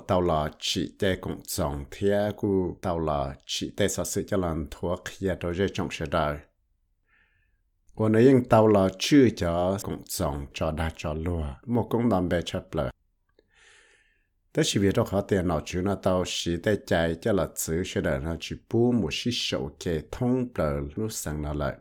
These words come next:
Chế thiết lý ô tô này chả la lụa một chỉ tàu lại. Nè tìa.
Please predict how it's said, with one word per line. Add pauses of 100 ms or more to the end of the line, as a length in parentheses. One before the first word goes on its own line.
Chế
thiết
lý
ô
tô
này
chả
la
lụa
một
chỉ
tàu
lại. (480)
Nè
tìa.